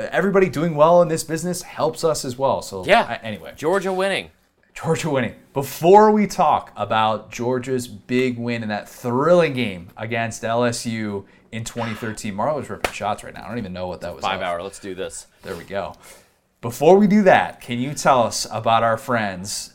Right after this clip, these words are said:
Speaker 1: at BetOnline?
Speaker 2: Connor made me promise that I wouldn't play poker anymore during our recording. So now we have an agreement that only on Casual Fridays will I play poker in the background.
Speaker 1: That was
Speaker 2: Okay?
Speaker 1: the settlement. It wasn't even necessarily
Speaker 2: Yeah. <laughs>
Speaker 1: the, yeah, that was just
Speaker 2: It
Speaker 1: you
Speaker 2: was a
Speaker 1: throwing that out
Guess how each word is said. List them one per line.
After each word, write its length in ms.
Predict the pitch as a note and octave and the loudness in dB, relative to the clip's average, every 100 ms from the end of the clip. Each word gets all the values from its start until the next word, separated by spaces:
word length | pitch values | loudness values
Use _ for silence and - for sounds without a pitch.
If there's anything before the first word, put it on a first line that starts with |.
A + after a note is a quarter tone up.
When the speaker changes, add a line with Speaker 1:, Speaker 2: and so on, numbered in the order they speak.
| - | -12
Speaker 1:
at 160 | G2+ | -8
BetOnline? 500 | A2 G2+ F#2 D#2 - _ _ _ _ - | -4 -4 -6 -12 -16 _ _ _ _ -8
Speaker 2:
Connor 380 | G3+ G3 G#3+ G#3 | -2 0 2 0
made 320 | F3 E3 D#3+ | 0 0 -2
me 460 | D#3+ D#3 D3 C#3+ | -6 -6 -6 -8
promise 640 | - - C#3 C3+ C3+ C3 C3 | -10 -6 -2 -2 -4 -6 -4
that 100 | B2+ | -2
I 100 | A#2+ | 0
wouldn't 280 | B2+ C3 B2+ | -2 -6 -6
play 140 | C3 | -8
poker 460 | B2+ D3 C#3 B2+ A#2 | -4 0 0 -2 -6
anymore 460 | A2+ G#2+ G#2+ G#2 | -6 -6 -4 -4
during 340 | G#2 A2+ A2 G#2+ | -6 -8 -6 -2
our 120 | G2+ | -4
recording. 420 | G2 A2 F#2 D#2 | -4 -8 -8 -10
So 160 | - G#2 | -12 -10
now 300 | G#2+ C3+ D3+ | -4 -2 -2
we 100 | E3+ | -2
have 160 | F3 | -2
an 60 | F#3+ | -4
agreement 540 | E3+ C3 A#2+ A2+ A2+ _ _ _ _ _ _ - | -8 -6 -6 -6 -8 _ _ _ _ _ _ -4
that 320 | B2 A#2+ - | -2 -2 -4
only 340 | B2 D3 G3+ G#3 | -6 -4 -4 -2
on 160 | G3 F3+ | -2 -2
Casual 360 | F3+ D3 D3+ | -2 -2 -4
Fridays 420 | - C#3 A2+ G2+ | 0 2 2 -2
will 80 | G2+ | -4
I 60 | G2 | -6
play 160 | A#2 G#2 | -6 -8
poker 260 | A2 G2+ | -8 -10
in 40 | F#2+ | -10
the 60 | |
background. 380 | F2 D#2 - - - _ - | -6 -6 -6 -14 -16 _ 0
Speaker 1:
That 160 | F3+ A3+ | 2 4
was 100 | A#2+ | 2
Speaker 2:
Okay? 80 | C#3 | -2
Speaker 1:
the 60 | |
settlement. 800 | B2+ - D#3 C#3+ A#2+ G#2 F2+ E2+ | -4 4 6 8 6 -2 -8 -12
It 120 | - A#2+ | -6 -2
wasn't 320 | D#3 C#3+ C#3+ | -2 -4 -6
even 180 | C3+ B2 | -4 -2
necessarily 640 | A#2+ A#2 - A#2+ A2+ G#2+ | -2 -4 -2 0 0 -2
Speaker 2:
Yeah. 300 | G2+ G#2+ G#2+ | -4 -6 -6
<laughs> 100 | - | -6
Speaker 1:
the, 100 | A#2+ | -4
yeah, 220 | G#2 E2+ | -4 0
that 120 | D3+ | 4
was 140 | D3+ D3 | 4 0
just 160 | B2 | -4
Speaker 2:
It 60 | A#3+ | 0
Speaker 1:
you 60 | |
Speaker 2:
was 120 | C4 B3 | 2 2
a 60 | |
Speaker 1:
throwing 120 | A3 | 2
that 100 | |
out 20 | F3 | 0